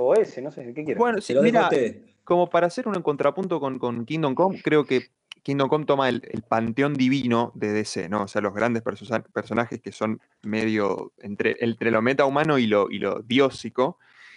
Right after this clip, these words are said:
Speaker 2: y cómo los dioses logran quizás, eh, eh, a ver, relacionarse con el mundo de los humanos, sentir como los humanos, pero acá es al revés, porque nos ponen como protagonistas, eh, a todo el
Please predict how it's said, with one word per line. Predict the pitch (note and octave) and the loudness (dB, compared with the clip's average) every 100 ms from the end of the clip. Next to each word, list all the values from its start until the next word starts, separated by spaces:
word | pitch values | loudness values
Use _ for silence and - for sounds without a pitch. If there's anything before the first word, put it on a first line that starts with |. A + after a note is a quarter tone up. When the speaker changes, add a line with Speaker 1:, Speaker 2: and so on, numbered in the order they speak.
| _ | _
Speaker 2:
y | - A2+ A2 G#2+ G#2 _ | -8 -4 -4 -6 -8 _
cómo | - D#3 E3 | -2 0 2
los | C#3 B2 | 2 2
dioses | D3 E3+ E3+ - _ | 0 0 -2 -4 _
logran | B2+ C3 E3 E3 D#3+ C#3 | 4 8 8 4 -2 -4
quizás, | A2+ - C3 - - | -4 0 0 -2 -16
eh, | - G2 F2+ - - _ _ _ _ _ - - _ | -12 -10 -10 -14 -18 _ _ _ _ _ -20 -20 _
eh, | - - A2+ _ _ _ _ _ _ _ _ _ - _ - | -16 -14 -16 _ _ _ _ _ _ _ _ _ -20 _ -18
a | G2 | -12
ver, | G2 | -8
relacionarse | G#2 G#2 G2+ B2+ E3 C3+ | -2 -2 0 0 0 0
con | A2+ | 0
el | A2 | 2
mundo | A2 G#2+ | 4 4
de | |
los | G#2+ G#2+ | 2 0
humanos, | D3 E3 C#3+ C3 A#2+ | 2 2 2 -2 -6
sentir | - A2+ A2+ E3+ B2+ | -6 -6 -2 0 2
como | A2 G#2+ | 2 0
los | G2+ - | -2 0
humanos, | A#2 G#2+ G#2 | 0 0 0
pero | A2 | 0
acá | A#2 C#3 | 0 0
es | - | 0
al | D#3 B2+ | -2 -2
revés, | B2 C#3+ C#3+ G#2+ - - _ _ | 0 2 2 0 -10 -18 _ _
porque | A2+ G#2+ A#2 | -4 -2 -4
nos | A2 A2 | -6 -6
ponen | - D3 D3+ D3+ - _ _ _ _ _ | -4 -4 -4 -8 -14 _ _ _ _ _
como | A2 A2 | -2 -2
protagonistas, | A2 G#2+ G#2+ A#2+ C3+ D3 C#3+ - - | 0 0 0 0 -2 -2 -2 -4 -12
eh, | G2+ G2 F#2+ | -10 -8 -6
a | - - | -6 -8
todo | - E3+ F3 | 0 2 4
el | D3 C3 | 2 0